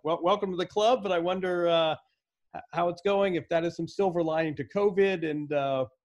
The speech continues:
if, if we can take some, uh, s-, some solace from all this time off, from the fact that you've got a tremendous amount of time with an infant this year, I'm guessing.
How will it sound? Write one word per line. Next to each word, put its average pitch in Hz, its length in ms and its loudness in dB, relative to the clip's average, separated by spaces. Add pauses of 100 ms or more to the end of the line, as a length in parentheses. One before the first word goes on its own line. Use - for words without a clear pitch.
if, 147 200 -10
if 135 140 -12
we 156 100 -6
can 139 300 -4 (460)
take 175 220 -8
some, 151 320 -4
uh, 139 260 -2
s-, - 380 -16
some 135 180 -10
solace 170 460 0
from 139 420 -2
all 151 180 -4
this 156 180 -6
time 170 340 0
off, 156 260 2
from 147 140 -6
the 131 80 -6
fact 151 340 -4
that 139 160 -6 (520)
you've 139 100 -10
got 151 160 0
a 139 120 -2
tremendous 180 680 -2
amount 170 240 -2
of 143 100 -10
time 175 300 -2
with 139 100 -8
an 135 100 -6
infant 170 340 -6
this 107 180 -10
year, 113 160 -6
I'm 98 140 -10
guessing. 98 360 -12